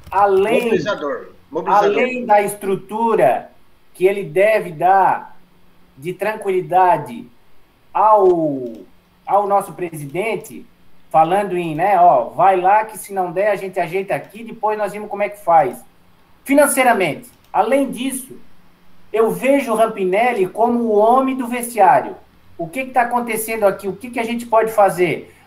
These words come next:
Speaker 1: Vai lá, resolve dentro de campo, que depois a gente conversa sobre isso e vamos, e vamos acertando.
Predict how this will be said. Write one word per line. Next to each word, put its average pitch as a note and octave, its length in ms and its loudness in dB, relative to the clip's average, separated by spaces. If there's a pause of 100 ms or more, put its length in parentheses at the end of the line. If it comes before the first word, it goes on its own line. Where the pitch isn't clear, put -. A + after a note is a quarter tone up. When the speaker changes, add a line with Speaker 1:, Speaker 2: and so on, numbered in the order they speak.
(140)
Speaker 1:
Vai G3 320 4
lá, A#3 260 4
resolve A3+ 520 0
dentro G#3+ 240 -10
de F3+ 100 -10
campo, A#3+ 360 -4
que - 160 -20
depois A#3 240 -2
a A3 40 -10
gente A#3 220 -12
conversa G#3+ 460 0
sobre F#3 260 -4
isso A#3 260 -6
e G3 40 -14
vamos, A3 400 -4
e F#3+ 80 -4
vamos A3+ 300 0
acertando. G#3+ 760 0